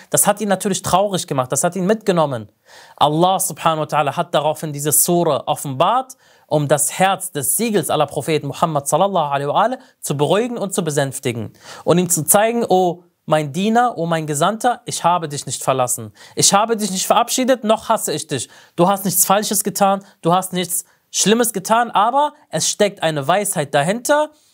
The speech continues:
wieso die Offenbarung sich für einige Tage verzögert hat." Es gibt eine Weisheit dahinter.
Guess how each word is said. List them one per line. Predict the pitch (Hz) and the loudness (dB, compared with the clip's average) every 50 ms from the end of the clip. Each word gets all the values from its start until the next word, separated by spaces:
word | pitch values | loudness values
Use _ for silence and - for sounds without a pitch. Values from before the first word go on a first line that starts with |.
| _ - - - | _ -16 -12 -6
wieso | 135 139 135 123 127 190 226 269 294 294 - _ _ _ - | -4 -2 0 2 2 2 2 2 0 -4 -8 _ _ _ 0
die | 156 | 0
Offenbarung | 143 151 - - 143 131 160 175 185 185 170 143 143 135 | 0 0 0 -2 -2 0 0 2 2 0 -2 -2 -4 -6
sich | 143 147 - - | -6 -6 -2 0
für | - - | 0 2
einige | - 175 190 196 185 147 143 135 | 2 2 0 0 -2 -4 -6 -6
Tage | - - 196 220 262 285 269 | -2 0 0 0 0 -2 -4
verzögert | - 220 175 - - 165 143 123 120 113 - 123 | -6 -4 -2 -2 0 0 0 0 0 -2 -2 -6
hat." | 107 - | -8 -4
Es | - 196 - | -4 -4 -4
gibt | - 247 254 | -2 0 0
eine | 240 226 190 | 0 2 2
Weisheit | 185 185 180 - - 139 127 - | 2 0 0 0 -4 -4 -4 -4
dahinter. | 131 131 131 117 - 127 110 120 - | -4 -4 -6 -6 -6 -6 -6 -8 -10